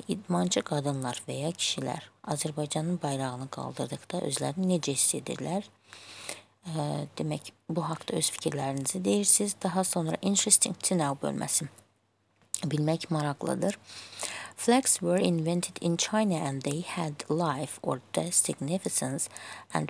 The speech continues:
played a vital part in battles.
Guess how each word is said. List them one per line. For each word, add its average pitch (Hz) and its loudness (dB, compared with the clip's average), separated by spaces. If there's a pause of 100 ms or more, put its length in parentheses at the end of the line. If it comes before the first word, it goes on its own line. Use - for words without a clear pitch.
played 190 2
a 151 4
vital 196 0 (140)
part 143 -2
in 156 -4
battles. 175 -2